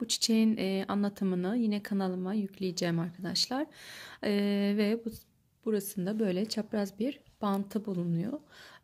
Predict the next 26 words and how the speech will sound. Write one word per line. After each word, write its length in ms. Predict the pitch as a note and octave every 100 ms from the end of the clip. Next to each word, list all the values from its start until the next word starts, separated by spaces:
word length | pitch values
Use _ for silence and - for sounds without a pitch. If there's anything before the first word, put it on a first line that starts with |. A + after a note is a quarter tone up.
| C#4+
E, 180 | B3
bunu 180 | C#4 D4
istediğiniz 560 | D4 - D4+ C#4+ D4 C#4+
renklerde 580 | C4+ C4 B3+ B3+ B3 B3+
hazırlayabilirsiniz. 1040 | B3 B3+ A#3+ B3 A#3 A#3+ A#3 - F#3+ F#3+
Gerçekten 600 | G#3+ A3 A3+ A3 - G3+
farklı 320 | G3+ G#3 G#3+
farklı 320 | - A3 A3 G#3
renklerde 520 | G3 F#3+ F#3+ F#3+ C#4
çok 260 | - C#4+
şık, 300 | - - - -
e, 320 | F#3 E3+ D#3+
duran 320 | E3 D#3+ D#3+
bir 180 | D#3+ D#3 - - - -
model. 420 | F#3 E3+ F#3+ B3+ F#4+ -
Ben 180 | B3 B3
daha 200 | A#3+ A#3+
önce 340 | A3+ A3+ C4
pembe 440 | A#3+ A3+ A3+ A#3+
u-, 160 | - G3 -
üzerine, 640 | F#3 F#3+ F#3 G3+ C4+ D#4+ D#4+
e, 240 | F#3+ F#3+
pati 320 | G#3+ G#3+ A3
pembe 380 | A3 G#3+ G#3+ A3+
örmüştüm. 600 | G3+ F#3 F3+ - C4+ C4
Üzerine, 480 | A3+ G#3+ G#3+ C4